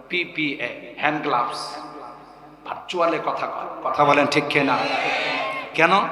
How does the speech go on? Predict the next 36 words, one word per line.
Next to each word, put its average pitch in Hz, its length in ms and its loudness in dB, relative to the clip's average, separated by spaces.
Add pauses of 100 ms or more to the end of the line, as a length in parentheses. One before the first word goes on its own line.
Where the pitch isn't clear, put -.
(460)
করোনা 147 280 0
যদি 147 240 0
আমারে 139 300 4
পায়ে 127 220 -2
ধরে 120 280 -2
ফেলাইব, 107 340 -6 (1080)
এই 120 60 -6
জন্য 131 220 -4
করোনা 160 360 0
যেন 165 200 0
না 165 160 2
পাই, 156 260 0 (180)
ঢুকতেও - 320 0
যেন 233 160 2
না 202 140 6
পারে, 175 240 2
যেন 170 160 -4
একটা 196 340 2
লাগাইছেন। 170 360 2
আপনারা 175 300 0
তো 208 120 -2
একটা 190 260 2
লাগাইছেন, 165 380 0
কেউ 151 240 -2
কেউ 143 80 -4
লাগাইছেন 139 440 -2
না। 110 100 -4 (1040)
কথা 131 200 -2
কন। 120 280 -4 (760)
আর 147 100 2
হের 185 240 4
টাকা 226 240 6
আছে, 185 220 6
হে 190 60 6
লাগাইছে 190 340 0
কয়টা? 170 380 4